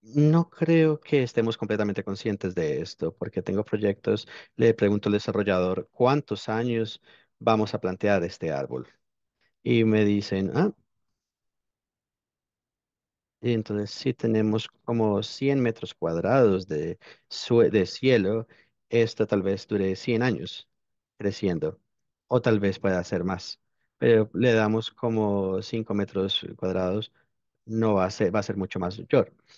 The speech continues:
Y también tenemos que tener las regulaciones de las áreas del, que están plantados, por otras razones.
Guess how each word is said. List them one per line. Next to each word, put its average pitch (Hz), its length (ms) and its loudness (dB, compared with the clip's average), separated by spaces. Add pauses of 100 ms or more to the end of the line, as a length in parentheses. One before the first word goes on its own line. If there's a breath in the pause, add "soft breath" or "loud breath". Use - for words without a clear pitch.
(200 soft breath)
Y 135 120 2
también 123 340 2
tenemos 123 600 0
que 120 180 -4
tener 107 320 0
las 110 160 4
regulaciones 98 960 -2 (440)
de 107 260 0
las 85 300 -2
áreas 110 340 4
del, 67 200 -10 (1500)
que 104 100 0
están 92 160 -4
plantados, 87 720 0 (1300)
por 113 180 0
otras 95 220 -2
razones. 87 500 -4